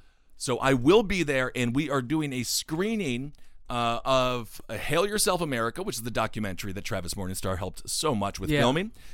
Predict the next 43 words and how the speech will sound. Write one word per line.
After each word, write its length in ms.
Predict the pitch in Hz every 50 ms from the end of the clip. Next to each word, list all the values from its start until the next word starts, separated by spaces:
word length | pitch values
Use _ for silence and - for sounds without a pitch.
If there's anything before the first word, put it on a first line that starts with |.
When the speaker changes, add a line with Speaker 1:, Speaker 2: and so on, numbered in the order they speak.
| -
Speaker 1:
Uh, 140 | - 127 110
Travis 360 | - - 156 160 160 156 -
and 80 | 147 156
Irvine 460 | 151 143 139 151 143 160 156 151 143
and 100 | 139 143
I 40 | 143
will 160 | 143 139 135
be 140 | 131 151 151
there. 280 | 143 147 143 143 139 - - - -
We're 120 | - 143 135
gonna 160 | 175 143 143
be 100 | 151 147
doing 220 | 135 151 156 147
a 80 | 135 117
screening 680 | - - - - 165 180 185 180 175 175 170 160 143 - - - - - -
in 440 | 190 196 220 233 240 240 240 240 233 -
Nashville, 560 | - 135 151 151 160 160 - - 156 147 131
Tennessee. 680 | - - 139 135 127 123 - - 143 131 123 113 110 - - - - - - - -
I'm 220 | - 131 131 131 139
not 240 | 151 175 202 - -
exactly 720 | 147 131 117 107 101 104 135 151 160 196 220 - 208 208
sure 300 | 196 - - 190 196 196
yet 540 | 180 170 170 170 185 214 214 170 151 - - - -
on 360 | 123 127 123 120 117 117 123
where, 300 | 147 165 165 139 123 104
but 160 | 95 107 107
it 160 | 113 117 117
will 180 | 117 131 160 185
be 160 | 175 185 190
on 160 | 196 185 180
Sunday, 460 | 165 - - 170 147 143 135 135 131 127
so 160 | - - 127
I 60 | 131
will 100 | 135 135
keep 280 | 120 - 156 151 - 143
you 80 | 147 139
up 80 | -
to 80 | - 120
date. 240 | 113 120 107 95 -
So 80 | 120 107
check 260 | - 147 143 - -
out 140 | 180 165 151
my 240 | 151 147 139 139